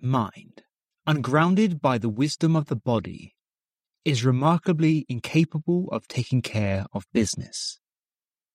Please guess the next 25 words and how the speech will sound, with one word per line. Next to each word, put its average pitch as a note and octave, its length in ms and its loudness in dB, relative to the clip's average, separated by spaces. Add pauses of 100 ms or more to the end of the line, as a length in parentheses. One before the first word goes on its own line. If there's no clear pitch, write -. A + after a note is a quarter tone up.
(540)
It's F3 160 -6
been D3 200 -2
almost F#3+ 500 2
five F#3 480 0
years - 420 -8 (300)
since E3 220 -4
I F3 60 2
started F3 440 0
my F3+ 140 4
journey G2 540 -2
into A#2+ 160 -8
self-improvement, - 1000 0 (640)
and D#3+ 120 0
for D3+ 120 2
the C3 80 -2
first G3+ 360 0
three D3 200 0
of G#2 100 -6
those, F2+ 460 -12 (680)
I D#3+ 80 0
was C3+ 220 -2
all G#3 200 4
about A#2 360 0
the A2+ 80 -4
latest C3+ 460 0